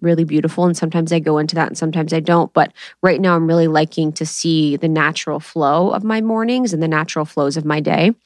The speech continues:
And then from a perspective of work, whether you're at corporate or whether you are an entrepreneur,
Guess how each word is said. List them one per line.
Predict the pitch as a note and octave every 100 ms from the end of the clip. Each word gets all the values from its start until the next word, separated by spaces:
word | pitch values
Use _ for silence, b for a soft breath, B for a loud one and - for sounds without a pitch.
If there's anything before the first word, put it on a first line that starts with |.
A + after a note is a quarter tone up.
| B B B B B _
And | G#3
then | B3
from | B3 B3
a | G#3+
perspective | G#3+ G3 F#3+ F3+ F#3+
of | F3 D#3 D3+
work, | D#3+ D#3+ D#3+ - -
whether | - E3 D#3+
you're | D#3
at | D#3
corporate | - D#3+ D#3 E3
or | E3
whether | E3 E3
you | D#3+ D#3
are | E3
an | D#3+
entrepreneur, | D#3+ D#3 - D#3+ D#3+ D#3